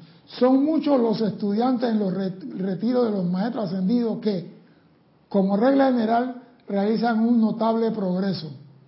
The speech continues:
No discuten con nadie. Los estudiantes en el mundo externo pueden tener los mismos resultados invariables si generan la fortaleza dentro de sí y resisten la tentación de discutir la verdad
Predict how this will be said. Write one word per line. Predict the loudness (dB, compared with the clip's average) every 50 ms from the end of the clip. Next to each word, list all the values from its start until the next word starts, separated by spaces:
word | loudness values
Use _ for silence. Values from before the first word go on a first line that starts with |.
| _ _ _ _ _ _ _ _ _ -4
No | 0 0 0 0 0 -2 -6 -8 -12 -16 -20 -12
discuten | -6 -4 -4 -4 -4 -6 -8 -8 -6 -6 -6 -6 -6 -8 -10 -16 -18 _ -14
con | -10 -8 -6 -6
nadie. | -6 -6 -6 -8 -10 -12 -12 -14 -16 -18 _ _ _ _ _ _ _ _ _ _ _ _ _ _ _
Los | 0 2 2
estudiantes | 2 2 2 2 2 4 4 4 4 2 2 2 0
en | 2
el | 2 0 0 2
mundo | 4 4 4 4 2 0
externo | 0 -2 -4 -2 -2 0 0 -2 -2 -2 -2
pueden | -2 0 0 0 0 -2 -2
tener | -2 -2 -2 -2 -4 -2
los | -2 -2 -2 0 0
mismos | 0 0 0 0 0 0 -2
resultados | -2 -4 -6 -6 -8 -8 -4 -2 -2 0 0 0 0
invariables | 0 0 0 0 -2 0 0 0 0 0 -2 -2 -6 -8 -10 -14 -18 -20 -20 _ _ _ _ _ _ _ _ _ -16 0
si | 2 4 6
generan | 6 4 4 4 4 4 4 4 4 4 4 4 2 0 0 -2 -8 -10 -20 -20 -20 _ _ _
la | -4 -2 0 -2 -2
fortaleza | -4 -4 -4 -4 -4 -4 -4 -4 -2 -2 -4 -4 -2 -2 -2
dentro | 0 -2 -2 -2 -2 -2 -2
de | -4 -4 -4 -4
sí | 0 2 4 4 4 2 -2 -6 -10 -14 -20 -20 -20 _ _ _ _ _ _ _
y | 2 2 2
resisten | 4 4 2 0 0 0 0 2 2 2 2 2 0 0 2 2
la | 0 0 0 -2
tentación | -4 -4 -4 -4 -2 -4 -4 -4 -2 -2 0 2
de | 2 2
discutir | 0 0 -4 -4 -8 -8 -4 -2 -2 0
la | 0 0 0 -2
verdad | -2 -4 -4 -2 -2 -2 -2 -2 -4